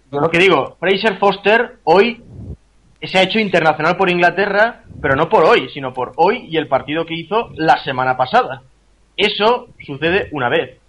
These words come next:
Eso le sucede a un equipo. Eso mañana, lo, la semana que viene, lo puede imp-, lo puede intentar, bueno, o este mismo fin de semana, el Mallorca con Aguate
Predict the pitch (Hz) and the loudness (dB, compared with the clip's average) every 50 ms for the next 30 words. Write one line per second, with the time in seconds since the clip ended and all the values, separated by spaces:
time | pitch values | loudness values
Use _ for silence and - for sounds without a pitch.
0 | _ _ _ _ _ _ - 160 - 190 190 180 170 175 160 185 185 208 202 - | _ _ _ _ _ _ -6 -4 -2 -2 -2 -2 -2 -4 -2 -2 -2 -2 -4 -4
1 | - - 135 143 151 147 131 131 180 208 - - - - _ _ _ _ _ - | -4 -2 -2 0 0 -2 -4 -6 -8 -8 -10 -12 -20 -20 _ _ _ _ _ -20
2 | - - - - - - 220 208 202 196 196 214 208 170 147 120 - - 156 151 | -16 -8 -4 -4 -2 0 0 2 2 4 4 4 4 2 2 0 -4 -2 -2 0
3 | 147 143 156 175 190 180 196 202 175 143 127 147 160 175 175 180 - 147 156 147 | 0 2 2 2 2 2 2 0 0 0 0 0 0 -2 -2 -4 -4 -2 -2 -2
4 | 131 156 180 190 190 190 190 190 185 180 185 196 185 147 - - - _ _ _ | 0 0 2 2 2 2 2 0 0 4 6 6 6 6 4 0 -8 _ _ _
5 | _ - 156 127 110 - 139 143 - 214 220 202 175 151 151 151 151 135 135 135 | _ -6 -4 -4 -2 0 0 0 2 2 2 2 0 0 0 -2 -2 -2 0 2
6 | 185 240 185 123 - - - 139 147 143 139 135 131 143 196 220 196 - 139 117 | 2 2 2 0 -4 -6 -6 -4 -2 0 2 2 4 4 2 2 2 2 0 0
7 | - - - _ _ _ _ _ _ - 139 143 139 131 127 123 170 214 - - | 0 -2 -10 _ _ _ _ _ _ -2 0 2 2 2 4 6 4 4 4 4
8 | 220 240 262 254 262 - | 0 0 0 -2 -6 -12